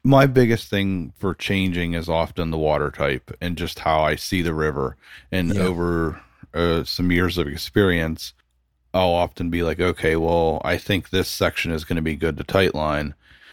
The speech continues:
Speaker 1: And then this section may be good to indicator fish. And then, okay, well, I know there's a big log jam up here. And I might
Speaker 2: Right on.
Speaker 1: throw a nymph or two through it a couple times, but I know that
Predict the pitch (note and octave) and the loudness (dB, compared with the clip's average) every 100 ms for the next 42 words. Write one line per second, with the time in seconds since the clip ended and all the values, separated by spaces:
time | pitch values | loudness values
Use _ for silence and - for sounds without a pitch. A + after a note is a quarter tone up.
0 | - E2+ E2+ E2+ E2+ F2+ - F2+ E2 - | -10 -4 0 0 2 0 0 0 -2 -2
1 | E2 D#2+ D#2+ D#2 D2+ D#2+ D2+ - G#2+ A#2 | -2 0 0 -2 0 0 0 2 4 4
2 | G2+ F2 D#2+ D#2 - E2 D2 - D#2+ E2 | 4 0 0 -2 -2 -2 -2 -4 -2 -2
3 | D#2 F#2 D#2+ D2 C#2+ D2 E2+ F#2 F2 E2 | 0 -2 0 0 2 2 0 0 0 0
4 | D#2+ D2+ D2 - F2 D#2+ D#2 D2 D#2 C#2+ | -2 -2 -6 -4 -2 0 2 2 2 -2
5 | D2+ C#2 C2+ C#2 - C#2+ B1+ - - - | -4 -2 -2 -4 -4 -2 -2 -6 -18 -20
6 | - - - E2 D#2 E2 E2+ F2 F#2+ F2+ | -20 -14 -6 -2 0 0 0 0 -2 0
7 | E2 D#2+ E2 D2+ E2 - E2+ D#2+ D2+ E2+ | 0 0 -2 0 -2 -2 -2 -2 -2 -2
8 | D#2 D#2 F#2 F2 F2+ - D#2 D2+ D2 - | 0 0 0 0 -2 0 -2 -2 -4 -4
9 | D2+ - D2+ F#2 F2+ F2+ F2 D#2 D2+ - | -4 -2 0 0 2 2 2 2 0 -2